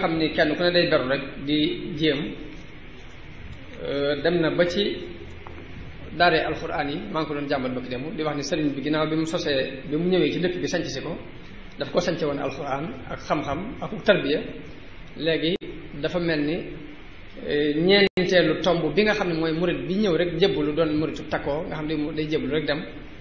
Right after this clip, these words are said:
bu amee addiya ñëw jox ko delluwaat, dafa mujj mu mel ni dañoo toll ci jamono boo xam ni murit boobu képp mooy dox, waaye ñii doxuñ. Léegi nag ma bëggoon ñu saytuwaale lépp, di saytuwaale daara yi, di saytuwaale,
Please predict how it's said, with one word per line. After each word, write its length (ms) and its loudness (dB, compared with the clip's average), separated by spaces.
bu 80 0
amee 240 2
addiya 300 0
ñëw 180 0
jox 180 0
ko 80 -4
delluwaat, 360 0
dafa 180 2
mujj 240 2
mu 100 4
mel 160 2
ni 80 2
dañoo 240 2
toll 260 0
ci 80 -6
jamono 200 2
boo 120 0
xam 160 -2
ni 100 -2
murit 220 2
boobu 160 2
képp 160 -2
mooy 180 -2
dox, 120 0
waaye 420 2
ñii 360 2
doxuñ. 220 0
Léegi 220 2
nag 80 0
ma 80 2
bëggoon 280 0
ñu 60 -2
saytuwaale 460 -2
lépp, 300 -2
di 60 -4
saytuwaale 500 -2
daara 220 0
yi, 140 -2
di 80 -8
saytuwaale, 600 -2